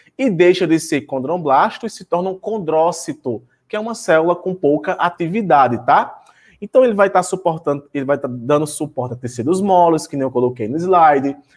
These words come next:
revestindo superfície das articulações e forma-, e formação de ossos longos.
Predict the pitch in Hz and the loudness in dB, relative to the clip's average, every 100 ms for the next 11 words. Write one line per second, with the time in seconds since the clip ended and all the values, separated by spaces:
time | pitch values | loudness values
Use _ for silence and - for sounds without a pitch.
0 | _ - 151 175 190 190 170 160 165 160 | _ -4 0 2 0 0 -2 0 -4 -2
1 | 160 151 151 147 147 147 113 _ _ _ | -2 0 2 2 0 -4 -4 _ _ _
2 | - 123 147 143 - 139 190 - 196 190 | -4 0 0 -2 -6 0 0 0 -2 0
3 | 220 226 226 214 214 208 - - 190 190 | -2 -4 -4 -4 -4 -6 -8 -4 -2 -2
4 | 190 180 180 175 180 180 170 165 170 196 | -2 0 -2 -2 0 2 4 2 2 -4
5 | 185 196 170 117 117 - | 0 2 2 0 -4 -12